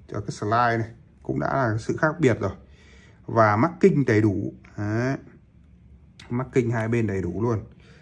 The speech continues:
F P S thì tốt rồi. F P S thì lên tới, à, ba trăm hai, ba trăm ba. Rất là hợp lý. Ờ, nhiệt độ thì rơi vào tầm độ, à, đo thì, thì nó rơi vào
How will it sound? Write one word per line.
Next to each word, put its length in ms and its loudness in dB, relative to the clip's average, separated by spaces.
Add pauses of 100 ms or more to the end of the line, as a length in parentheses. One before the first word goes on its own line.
(220)
F 120 2
P 240 4
S 40 -10
thì 120 -2
tốt 140 6
rồi. 300 2
F 100 -6
P 240 -4
S 60 -10
thì 180 0
lên 240 0
tới, 320 0
à, 260 0
ba 180 0
trăm 260 -4
hai, 360 2
ba 100 0
trăm 260 -2
ba. 420 4 (220)
Rất 220 -2
là 60 0
hợp 240 0
lý. 280 2 (880)
Ờ, 360 0
nhiệt 220 2
độ 220 0
thì 60 2
rơi 140 4
vào 120 4
tầm 220 0
độ, 280 -2
à, 200 0
đo 360 0
thì, 200 -6
thì 100 -8
nó 80 0
rơi 160 0
vào 100 0